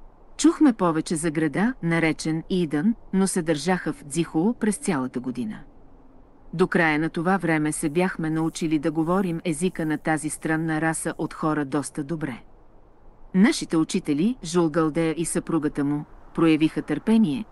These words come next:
което беше наистина похвално. Един ден пратеник от владетелят в Едем дойде да ни види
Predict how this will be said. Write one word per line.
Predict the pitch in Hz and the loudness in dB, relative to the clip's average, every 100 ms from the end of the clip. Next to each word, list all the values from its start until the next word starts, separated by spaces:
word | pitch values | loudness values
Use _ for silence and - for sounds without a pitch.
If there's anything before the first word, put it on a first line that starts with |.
| - - | -12 0
което | 180 170 160 | 0 0 -2
беше | 143 160 180 | -4 -4 -2
наистина | 160 156 - 143 160 | 0 0 0 -4 -4
похвално. | 175 180 175 131 120 - - - - - - - - - - | -6 -6 -4 -4 -4 -10 -16 -20 -20 -20 -20 -20 -20 -20 0
Един | 190 196 339 | 4 6 6
ден | 294 294 | 8 6
пратеник | - 196 160 151 139 156 | 6 0 2 0 0 -2
от | 151 | -2
владетелят | 151 170 160 160 147 143 143 - | -2 0 2 0 0 -2 -2 -8
в | - - | -10 -2
Едем | 175 165 185 220 | -2 0 0 -2
дойде | 160 180 170 160 | 0 2 2 2
да | 151 | 0
ни | 165 151 | 0 2
види | 202 208 | 2 2